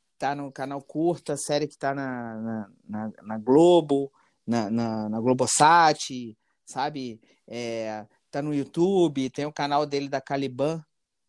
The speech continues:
né? Eu acho que é Ca-, eu acho que é só Caliban, o canal Caliban, tem na, no, no YouTube do Silvio Tendler. Ali tem muitos filmes, curta, lo-,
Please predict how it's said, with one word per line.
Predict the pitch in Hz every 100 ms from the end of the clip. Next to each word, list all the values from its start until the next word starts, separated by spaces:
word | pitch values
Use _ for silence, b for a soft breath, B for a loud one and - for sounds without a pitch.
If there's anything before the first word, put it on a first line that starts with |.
| _
né? | - 123 131 127 -
Eu | 107
acho | 120
que | -
é |
Ca-, | 127 139 135
eu | 120
acho | -
que | -
é |
só | 139 170
Caliban, | 165 147 135 143
o | 151
canal | 135 131 135
Caliban, | 135 123 110 117 143 143 120
tem | - 135
na, | 139 135
no, | 131 139 139
no | 143
YouTube | 151 139 131 117 113 - b -
do |
Silvio | 113 127 127
Tendler. | 120 117 110 101 98 b b b
Ali | 110 143
tem | 147 175
muitos | 175 180 214 - 175
filmes, | - 160 170 151 -
curta, | - 165 180 - 156 143 131
lo-, | 117 127 143